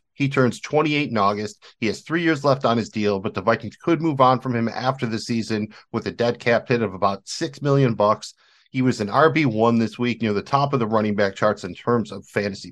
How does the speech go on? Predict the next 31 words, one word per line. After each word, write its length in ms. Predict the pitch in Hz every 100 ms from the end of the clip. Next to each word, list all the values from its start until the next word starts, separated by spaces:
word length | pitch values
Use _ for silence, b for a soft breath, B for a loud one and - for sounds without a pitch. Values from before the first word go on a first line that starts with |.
| -
points 320 | 135 127 -
in 180 | 123 98
week 200 | 92 -
ten, 420 | 135 131 131 - B B
but 120 | 120
that 160 | 151 147
was 120 | 117
really 220 | 135 123
buoyed 340 | 107 120 127
by 120 | 113 107
an 240 | 98 95 123 113 -
eighty-one 500 | 117 123 113 110 123
yard 320 | 107 113 123
touchdown 480 | - 113 - 127 123
run. 340 | 123 127 127 - b b _
It 60 | -
was 180 | 233 202
a 80 | 165
nice 320 | 151 180 -
run. 220 | 120 131
It's 100 | 113
nice 140 | 131
to 60 | 135
see 180 | - 127
that 160 | 117
he 80 | 107
still 260 | - 127 113
has 160 | 110
that 160 | 113 104
breakaway 340 | 107 104 92
speed. 500 | 87 - 117 117 117